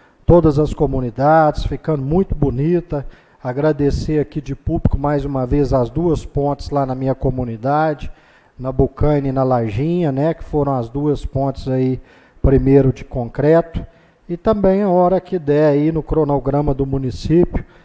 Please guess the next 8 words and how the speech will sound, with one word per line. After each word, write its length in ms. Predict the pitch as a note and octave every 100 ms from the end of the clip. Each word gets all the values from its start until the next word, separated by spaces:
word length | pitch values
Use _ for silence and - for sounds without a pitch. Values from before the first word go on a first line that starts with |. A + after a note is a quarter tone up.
| _ -
realizar 600 | D3+ D#3+ E3+ B2+ D3 D3
lá 120 | C#3+
na 80 | C#3
comunidade 720 | C#3+ C#3 C3+ B2+ C3+ B2+ C3
Lajinha, 600 | A#2+ A2+ A2 D3 E3+ D3
Buqueirão, 600 | B2+ - B2 A2+ D#3 E3
Buco-, 480 | C#3+ B2+ - D3 D#3+
Bocaina, 840 | D#3 B2 - - E3 F3 F3 E3+